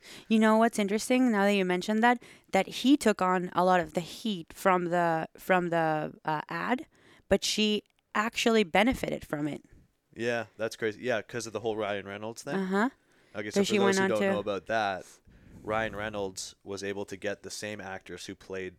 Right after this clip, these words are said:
Speaker 2: the, uh, the wife in the Peloton ad, uh, and in, uh, to do an ad for his, uh, what's it called?
Speaker 1: Gin.
Speaker 2: Avion?
Speaker 1: Yeah,
Speaker 2: Uh,
Speaker 1: it's gin.
Speaker 2: g-, it's a gin company. And basically, uh,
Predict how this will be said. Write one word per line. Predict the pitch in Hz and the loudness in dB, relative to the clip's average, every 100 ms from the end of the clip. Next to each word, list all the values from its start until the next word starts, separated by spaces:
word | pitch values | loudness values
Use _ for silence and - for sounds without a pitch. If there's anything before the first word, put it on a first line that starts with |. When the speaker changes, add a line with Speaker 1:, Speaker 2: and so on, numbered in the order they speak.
| - | -16
Speaker 2:
the, | 95 90 87 80 _ _ _ | -14 -12 -12 -14 _ _ _
uh, | 82 82 78 76 60 - - - - | -14 -12 -12 -14 -16 -18 -20 -20 -14
the | 95 | -12
wife | 85 123 110 104 | -4 -2 -2 -6
in | 95 | -12
the | |
Peloton | 92 120 113 104 87 | -4 -2 -2 -4 -10
ad, | 87 87 - _ _ _ _ _ _ _ | -12 -14 -16 _ _ _ _ _ _ _
uh, | 98 90 87 82 78 - | -12 -8 -8 -8 -10 -16
and | 101 101 | -18 -16
in, | 92 - _ | -16 -20 _
uh, | 95 - 80 | -14 -14 -16
to | - 104 | -12 -10
do | 85 104 | -8 -8
an | 98 | -6
ad | 92 90 | -8 -10
for | 98 | -12
his, | 87 113 104 95 90 - - | -12 -6 -4 -4 -8 -12 -14
uh, | 90 87 85 82 80 78 _ - - | -12 -8 -8 -8 -12 -16 _ -20 -18
what's | 107 170 | -14 -4
it | |
called? | 196 196 180 | 0 0 0
Speaker 1:
Gin. | 104 104 | -8 -8
Speaker 2:
Avion? | 113 113 127 - _ _ | -8 -8 -10 -16 _ _
Speaker 1:
Yeah, | 190 180 160 _ - | -4 -4 -6 _ -8
Speaker 2:
Uh, | |
Speaker 1:
it's | 202 185 | -4 -4
gin. | - 113 175 | 0 2 2
Speaker 2:
g-, | |
it's | 98 - 107 | -4 -10 -12
a | |
gin | 92 101 98 | -10 -10 -10
company. | 92 87 90 87 82 _ _ _ _ - | -14 -14 -16 -18 -20 _ _ _ _ -14
And | 98 92 | -12 -8
basically, | 98 - 95 92 92 90 - _ - | -8 -8 -10 -8 -6 -8 -14 _ -12
uh, | 92 87 85 | -10 -8 -10